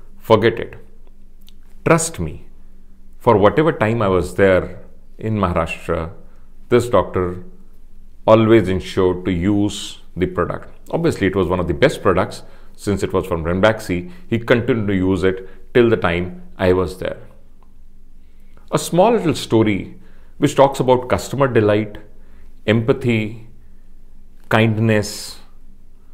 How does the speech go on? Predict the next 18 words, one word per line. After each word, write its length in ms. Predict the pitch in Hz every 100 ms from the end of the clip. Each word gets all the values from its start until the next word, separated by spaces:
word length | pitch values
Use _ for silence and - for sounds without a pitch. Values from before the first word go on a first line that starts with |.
| - - -
salesmanships, 1000 | - - 170 156 - 107 95 98 - - - - - - - - - - - - - - - - - - - - - - - -
thinking 320 | 147 139 120
about 180 | 104 101
your 120 | 95
customer, 500 | - 95 - 98 90 85 - - -
first 400 | - 117 117 -
you, 120 | 104 92 - - - - - - - -
and 280 | 143 131 90 - - -
top 180 | 185 185
of 120 | 127 98
it, 200 | - - - - - - -
I 160 | 139 175
feel 280 | 175 123 110 117
personally, 400 | 117 123 95 95
I 80 | 98
might 240 | 104 101
be 80 | 95
wrong, 400 | 76 95 110